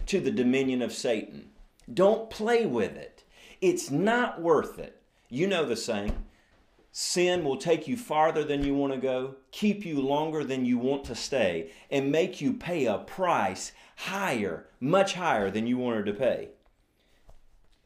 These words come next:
You know, it, I, I'm gonna talk about this point in just a second, but, but this is necessary to understand. Who you serve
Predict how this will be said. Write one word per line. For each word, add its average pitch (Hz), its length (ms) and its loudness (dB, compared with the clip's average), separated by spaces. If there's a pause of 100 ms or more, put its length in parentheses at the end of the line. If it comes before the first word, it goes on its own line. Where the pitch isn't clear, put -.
(200)
You 165 100 2
know, 160 240 2 (280)
it, - 280 -2 (1500)
I, 135 160 0
I'm 151 160 -2
gonna 202 160 2
talk 180 320 0
about 143 200 2
this 123 120 -4
point 131 260 -2
in 107 60 -6
just 139 200 -10
a 113 40 -10
second, 127 480 -4 (320)
but, 127 340 -2
but 135 140 -2
this 175 180 0
is 139 140 -4
necessary 156 520 -2
to 110 100 0
understand. 110 680 -4 (260)
Who 233 220 2
you 208 260 2
serve 190 760 0